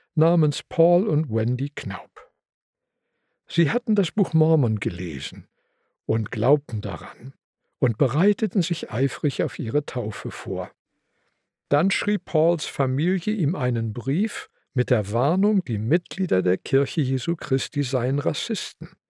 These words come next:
da sie ihr Laienpriestertum schwarzen Männern afrikanischer Herkunft nicht gewährten.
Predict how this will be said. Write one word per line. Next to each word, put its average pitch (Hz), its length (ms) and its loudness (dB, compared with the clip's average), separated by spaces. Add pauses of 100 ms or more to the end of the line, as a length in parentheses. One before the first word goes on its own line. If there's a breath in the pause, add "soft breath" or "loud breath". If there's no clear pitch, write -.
(540)
da 131 180 4
sie 131 140 -2
ihr 131 220 2
Laienpriestertum 127 1400 -2
schwarzen 170 680 0
Männern 143 360 2
afrikanischer 139 920 -2
Herkunft 135 680 0
nicht - 280 -4
gewährten. 147 720 -4